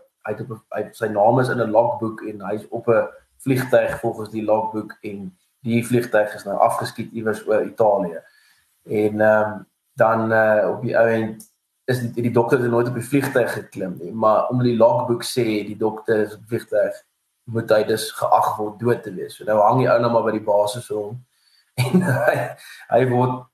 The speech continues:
formeel as dood beskou want sy naam is in die logboek en dit is vir my baie laat dink aan hoe absurd ons geraak het, selfs nadat die, die, ons duidelik agtergekom het dat die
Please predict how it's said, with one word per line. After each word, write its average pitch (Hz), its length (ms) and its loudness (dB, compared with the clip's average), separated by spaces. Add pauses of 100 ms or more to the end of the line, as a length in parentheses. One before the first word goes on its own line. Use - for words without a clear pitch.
(140)
formeel 123 520 2
as 117 200 0
dood 117 300 0
beskou 107 400 0
want 110 160 -4
sy 117 140 4
naam 135 260 6
is - 100 0
in 131 80 -2
die 139 80 0
logboek 110 480 -2
en 113 160 -4
dit 120 160 0
is 127 80 -2 (120)
vir 139 100 2
my 123 100 4 (560)
baie 117 200 6
laat 127 200 0
dink 117 240 0
aan 113 120 0
hoe 117 120 0
absurd 127 540 -2 (640)
ons 123 160 0
geraak 107 480 2
het, 113 220 -2
selfs 135 360 2
nadat 113 380 0
die, 113 140 -2 (500)
die, 113 340 -6
ons 117 140 -8 (160)
duidelik 123 400 2
agtergekom 117 560 -2
het 110 80 -8
dat 107 160 -2
die 110 220 -6